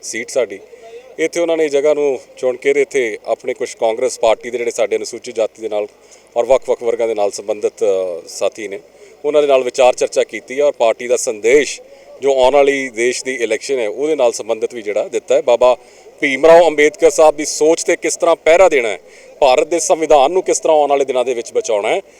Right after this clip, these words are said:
ਉਸ ਦੇ ਬਾਰੇ ਵੀ ਉਹ ਖੁੱਲ੍ਹ ਕੇ ਇੱਥੇ ਜਿਹੜੀ ਹੈ, ਅ, ਫਰੀਦਕੋਟ ਸਾਡੇ ਸ਼ੇਖ ਬਾਬਾ ਫਰੀਦ ਦੀ ਪਾਵਨ ਧਰਤੀ ਹੈ, ਇੱਥੇ ਲੋਕਾਂ ਨੂੰ ਖੁੱਲ੍ਹ ਕੇ ਸੰਦੇਸ਼ ਦੇ ਕੇ ਗਏ ਨੇ।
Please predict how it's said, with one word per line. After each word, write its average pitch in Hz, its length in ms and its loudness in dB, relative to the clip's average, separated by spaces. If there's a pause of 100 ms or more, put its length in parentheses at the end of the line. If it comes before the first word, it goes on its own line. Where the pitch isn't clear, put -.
(200)
ਉਸ 180 180 0
ਦੇ 190 100 6
ਬਾਰੇ 156 220 6
ਵੀ 156 100 2
ਉਹ 147 60 0
ਖੁੱਲ੍ਹ 190 240 0
ਕੇ 165 140 -4
ਇੱਥੇ 147 280 -4
ਜਿਹੜੀ 131 240 -4
ਹੈ, 147 100 2
ਅ, 156 40 -6 (320)
ਫਰੀਦਕੋਟ 123 520 -8
ਸਾਡੇ 113 280 -2
ਸ਼ੇਖ 110 280 -6
ਬਾਬਾ 113 220 2
ਫਰੀਦ 110 280 -10
ਦੀ 110 100 -12
ਪਾਵਨ 110 380 -4
ਧਰਤੀ 104 240 -4
ਹੈ, 117 60 -6
ਇੱਥੇ 120 160 -10
ਲੋਕਾਂ 104 280 -8
ਨੂੰ 98 100 -12 (380)
ਖੁੱਲ੍ਹ 190 160 0
ਕੇ 170 100 -2
ਸੰਦੇਸ਼ 117 400 -6
ਦੇ 104 100 -10
ਕੇ 98 120 -8
ਗਏ 85 140 -10
ਨੇ। - 160 -20